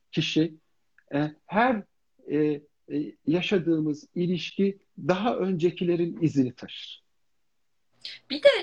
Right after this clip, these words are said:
Speaker 2: şeyi de ekleyelim mi? O bulduğumuz kişinin de zaten kendi bilinç dışı var. Onun da kendi hikayeleri,
Speaker 1: <laughs>
Speaker 2: e, senaryo, arka planda işleyen bir içsel modeli var. Hani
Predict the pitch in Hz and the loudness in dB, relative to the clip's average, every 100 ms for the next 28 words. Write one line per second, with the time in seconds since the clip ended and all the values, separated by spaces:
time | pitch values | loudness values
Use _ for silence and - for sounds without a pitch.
0 | - - - 277 381 466 302 - 285 302 | -4 -8 -2 0 0 2 0 -2 -4 -4
1 | 359 508 359 220 226 214 254 240 294 370 | -4 -2 0 2 0 0 -6 -8 -10 -10
2 | - 302 - 339 415 392 262 285 285 277 | -10 -6 -4 -2 0 0 4 4 4 0
3 | 240 202 _ - - _ _ - 269 285 | 0 -2 _ -20 -20 _ _ 4 6 6
4 | 294 294 - 226 226 208 208 - 180 190 | 0 -4 -4 -6 -4 -4 -6 -8 -8 -4
5 | 170 - 233 302 311 294 277 269 247 247 | -4 -2 0 0 2 0 2 2 0 0
6 | 254 254 247 226 226 - 214 196 190 - | -6 -6 -8 -12 -14 -6 -4 -4 -8 -12
7 | - _ - - - 196 190 269 262 226 | -18 _ -14 -8 -4 -4 4 4 4 0
8 | 208 220 - 202 196 190 185 - 240 240 | -2 -6 -4 0 0 0 -4 -2 0 4
9 | 233 - - _ - 214 214 214 - 247 | 4 4 -2 _ -6 2 2 0 -4 -2
10 | 208 214 220 214 - 208 208 208 208 190 | 0 0 -2 -2 -4 -2 0 0 -2 -8
11 | 220 - - 220 220 - - 214 208 208 | -10 -4 4 4 4 -2 -10 -6 -4 -2
12 | 214 214 175 175 190 196 | -4 -2 0 0 -4 -10